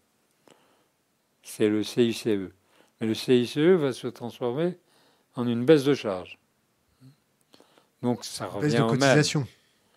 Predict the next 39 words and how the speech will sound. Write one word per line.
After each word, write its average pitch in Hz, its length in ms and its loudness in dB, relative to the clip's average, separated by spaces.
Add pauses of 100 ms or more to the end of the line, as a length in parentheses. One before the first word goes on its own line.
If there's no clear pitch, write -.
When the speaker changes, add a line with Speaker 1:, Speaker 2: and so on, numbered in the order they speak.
(180)
Speaker 1:
Hein ? 165 280 2
Speaker 2:
Une 127 100 -6
baisse 135 160 2
de 127 80 -4
cotisation. 123 540 -6
Speaker 1:
Une 143 260 4
baisse 139 200 8
de 127 80 6
cotisation. 107 760 -2
Speaker 2:
Non, - 80 -18
il 131 60 -18
faut 135 140 -6
appeler 131 200 -4
un 120 60 0
chat 139 140 0
Speaker 1:
Vous 147 80 4
Speaker 2:
un - 20 6
chat, 156 80 4
Speaker 1:
imaginez, 165 200 6
Speaker 2:
quand 135 100 2
même. 127 140 -2
Speaker 1:
non, 196 400 0 (260)
il - 80 -20
n'y 156 60 6
a 147 40 4
que 165 120 4
vous, 170 400 4 (760)
de 127 100 0 (220)
toutes 190 600 2
les 139 120 -2
personnes 147 420 0
que 127 120 -4
je 120 100 -2
connais, 123 340 -4
il - 40 0
n'y 175 80 2
a 127 80 0
que - 120 -8
vous 151 400 -2